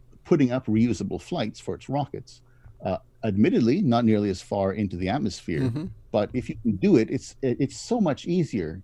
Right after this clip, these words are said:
Speaker 1: to go from, you know, going a hundred miles in the atmosphere reusable than extending that somewhat, um, than to try and basically shoot the moon, essentially,
Speaker 2: Yeah.
Speaker 1: um, all at once with no actual, uh, theory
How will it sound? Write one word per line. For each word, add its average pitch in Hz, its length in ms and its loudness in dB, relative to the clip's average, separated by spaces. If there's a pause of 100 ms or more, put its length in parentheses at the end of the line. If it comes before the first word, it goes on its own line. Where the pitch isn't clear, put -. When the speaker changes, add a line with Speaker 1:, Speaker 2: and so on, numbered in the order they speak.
Speaker 1:
to 117 100 -2
go 120 220 0
from, 101 400 -4 (320)
you 110 80 -2
know, 95 80 2
going 98 220 2
a 85 60 -2
hundred 170 260 2
miles 131 260 2
in 123 60 2
the 113 80 2
atmosphere 113 440 -2
reusable 151 520 2
than 127 280 2 (300)
extending 143 580 0
that 90 200 -4
somewhat, 82 400 -6 (800)
um, 98 440 -2
than 120 340 4
to - 120 -10
try 123 300 -2
and 107 300 2
basically 107 460 -2
shoot 147 320 -2
the 104 80 -2
moon, 113 380 0 (160)
essentially, 95 680 -8
Speaker 2:
Yeah. - 100 -8 (320)
Speaker 1:
um, 82 420 -2
all 113 220 6
at 110 80 4
once 107 520 0 (240)
with 127 340 2
no 135 320 6
actual, 110 760 0 (440)
uh, 92 320 -4 (100)
theory 127 800 2